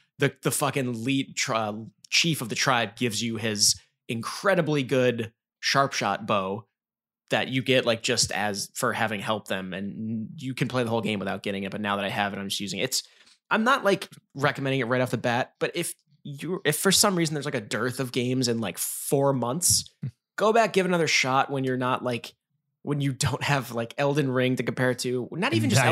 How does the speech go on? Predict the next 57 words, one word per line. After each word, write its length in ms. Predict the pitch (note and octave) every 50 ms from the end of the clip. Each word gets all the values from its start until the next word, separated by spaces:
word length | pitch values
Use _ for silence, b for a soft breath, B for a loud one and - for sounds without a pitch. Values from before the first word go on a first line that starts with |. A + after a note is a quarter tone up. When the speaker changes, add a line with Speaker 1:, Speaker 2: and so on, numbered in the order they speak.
| - -
Speaker 1:
Elden 40 | C#3+
Speaker 2:
other 80 | C3+ C3+
Speaker 1:
Ring, 200 | C#3 C#3 C3+ C3+
like, 140 | C3 B2+ -
Speaker 2:
games. 180 | - - - b b b b b _ -
Speaker 1:
fuck, 160 | C4+ - -
even, 180 | B3 B3+ D4+
like, 180 | C4 F#3 - -
Speaker 2:
I've 80 | E3+ E3+
got 120 | F3 E3
a 40 | C#3+
lot 200 | C3 B2+ B2+ -
of 60 | C#3
Speaker 1:
Sifu, 20 |
Speaker 2:
games 240 | B2 B2 A#2+ A2+ -
I'm 60 | D3+ C#3+
excited 240 | A#2+ B3 - G#2+ G#2 G#2
Speaker 1:
even, 80 | G3+
Speaker 2:
about 160 | G3 G2+ G#2+ G#3+
right 180 | G3+ G3 G3 A3+
Speaker 1:
even 160 | B3+ C#4+ C4
Speaker 2:
now. 40 | G#3+
Speaker 1:
Sifu 600 | - - - - A3 G#3 - - A3 G#3+ G#3 F#3+
and 140 | D#3+ C3 -
Tunic 420 | - - E3+ D#3+ E3 F3 - B2+
both 220 | A#2 D3 D#3 D3+ -
just 300 | D3+ C3 - - B2 -
get 180 | C#3+ C3+ -
going 300 | C3 C3 B2+ C3+ C3+ B2+ B2
right 160 | B2 B2 B2
away. 260 | A#2+ A#2+ A#2 A#2+ B2+
Stranger 340 | C3 - - C#3+ C#3+ C#3+ B2+
of 40 | -
Paradise, 480 | - C3+ B2+ B2+ C3 C3 C3 B2+ -
get 220 | - - A#2+ G#2+ -
going 260 | B2+ B2 B2+ B2+ A#2+
right 200 | - A#2 A2+ A#2
away. 420 | A2+ A2 A2 G#2+ G#2+ A2+ A#2 A#2 - -
Like, 160 | - A#2 A#2+ - _ _ _ _ _ _ _ _ -
if 120 | C3 - A#3
you 40 | A#3
can 180 | C#4 A3 D#3+ D3
deal 300 | C#3+ C#3 C#3 C#3+ D3 D3
with 80 | C#3 B2
that 160 | A#2+ A2+ A2+
Grand 300 | - B2 B2+ B2 A#2+ A#2
Canyon 400 | - B2 A#2+ A#2+ B2 B2+ B2+ B2
tutorial, 520 | - B2+ - C3 B2+ B2+ B2+ B2+ B2+ B2 -
and 140 | A#2 B2+
you 60 | E3+ G#3+
don't 80 | A3
even 160 | F#3+ C3+ A2+
need 160 | A2 A2 A2 A2
to 80 | A2
do 160 | G#2 - G#2
that, 340 | G2+ G#2 G2+ G#2 G#2 - _
just, 200 | - F#3 - -